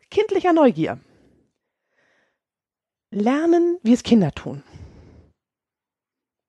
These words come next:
Bedingungslos. Einfach, weil sich die Sache, das Ding, wie auch immer, gerade mal anbietet. Ohne Wertung, ohne Kritik. Nimm einfach mal alles an, was dir da so entgegenkommt,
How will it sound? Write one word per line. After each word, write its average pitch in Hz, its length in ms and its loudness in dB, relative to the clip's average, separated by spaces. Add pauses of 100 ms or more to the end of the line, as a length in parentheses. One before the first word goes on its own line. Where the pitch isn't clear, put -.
Bedingungslos. 220 760 -2 (360)
Einfach, 254 460 0
weil 220 200 6
sich 214 220 2
die 196 100 -2
Sache, 220 380 2
das - 180 0
Ding, 233 300 0
wie 190 100 0
auch 175 80 -2
immer, 233 360 0 (100)
gerade 202 240 2
mal 202 140 2
anbietet. 175 580 -4 (840)
Ohne 302 320 4
Wertung, 208 320 2
ohne 277 240 2
Kritik. - 560 -8 (960)
Nimm 349 300 2
einfach 320 420 -2
mal 254 140 0
alles 196 320 -4
an, 240 100 0 (240)
was 311 160 2
dir 302 140 4
da 285 40 4
so 302 120 2
entgegenkommt, 294 800 0